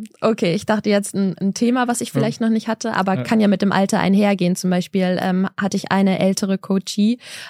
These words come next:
Speaker 1: ähm, wo es dann um die Vereinbarkeit von Beruf und Familie ging und, äh, parallel noch die nächsten Karriereschritte. Und da war für mich so, ähm, irgendwie so eine gesunde Vorsicht da, dass ich mit so einer Aussage gerechnet habe,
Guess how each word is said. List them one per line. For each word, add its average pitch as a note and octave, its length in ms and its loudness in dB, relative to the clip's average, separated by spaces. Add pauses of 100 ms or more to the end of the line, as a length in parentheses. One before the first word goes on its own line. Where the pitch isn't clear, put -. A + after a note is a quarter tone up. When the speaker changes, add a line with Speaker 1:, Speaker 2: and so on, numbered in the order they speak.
Speaker 1:
ähm, G3+ 320 2
wo G3 80 0
es - 140 -4
dann G3 200 0
um F#3+ 300 -2
die F3+ 80 -2
Vereinbarkeit F#3+ 560 0
von F#3 160 0
Beruf F#3 320 -2
und F3+ 100 0
Familie G3 540 2
ging A3+ 360 0 (120)
und, F#3 320 -2
äh, F3+ 160 -2
parallel F3+ 460 0
noch F#3 120 0
die F3+ 120 -2
nächsten F3 300 -2
Karriereschritte. G3 800 -4 (280)
Und G3 180 0
da G3+ 140 2
war G#3+ 120 2
für G#3+ 140 0
mich G3+ 240 2
so, F#3+ 480 0
ähm, F3+ 400 0
irgendwie F#3 360 -2
so F3+ 100 -6
eine E3+ 260 -2 (680)
gesunde G3+ 380 2
Vorsicht G3+ 540 0
da, F#3+ 180 2
dass F#3+ 160 -2
ich F#3+ 100 -6
mit F#3+ 140 -2
so F#3+ 100 -2
einer F3+ 160 0
Aussage F#3 460 -4
gerechnet - 560 -10
habe, C4 340 -2